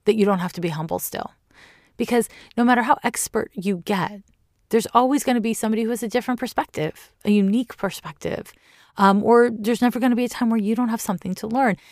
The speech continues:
And this is a tricky thing with the midheaven. Now let's flip it on its ass for a second and say, as well, you have something of value. I've never seen a birth chart in my life where there wasn't value.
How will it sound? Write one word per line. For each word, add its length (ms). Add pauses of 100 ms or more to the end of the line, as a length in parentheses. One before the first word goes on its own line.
(140)
And 200
this 160
is 120
a 60
tricky 360
thing 440
with 220
the 80
midheaven. 600 (220)
Now 120
let's 260
flip 240
it 40
on 140
its 120
ass 240
for 120
a 60
second 380
and 140
say, 360 (300)
as 320
well, 480 (360)
you 260
have 160
something 520 (100)
of 120
value. 600 (500)
I've 140
never 260
seen 220
a 60
birth 220
chart 320
in 340
my 300 (140)
life 880 (760)
where 120
there 120
wasn't 340
value. 480